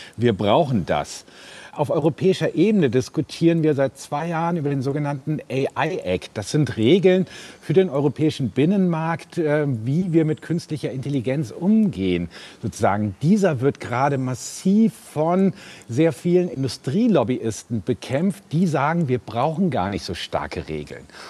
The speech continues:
Und das sind teilweise dieselben, die sozusagen hinter diesen offenen Brief jetzt initiiert haben.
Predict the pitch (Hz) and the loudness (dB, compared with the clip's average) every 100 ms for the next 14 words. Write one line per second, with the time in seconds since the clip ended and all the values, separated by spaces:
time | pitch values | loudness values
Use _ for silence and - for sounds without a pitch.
0 | - 117 120 151 151 - 143 156 156 131 | -10 -2 0 2 -2 0 2 4 4 4
1 | 135 110 123 190 202 208 151 123 175 214 | 2 4 4 4 4 4 2 2 4 6
2 | 165 156 147 139 147 147 123 151 202 185 | 4 2 -2 -2 0 0 0 0 0 0
3 | 175 165 151 123 - 131 165 139 139 110 | 2 2 0 -4 -6 -6 -4 -2 -2 0
4 | 127 190 - - - - - 123 113 - | 2 2 0 -10 -20 -20 -4 -2 -2 -2
5 | 135 139 - - 131 151 - 82 69 65 | -2 -2 -4 -4 0 0 0 -8 -8 -10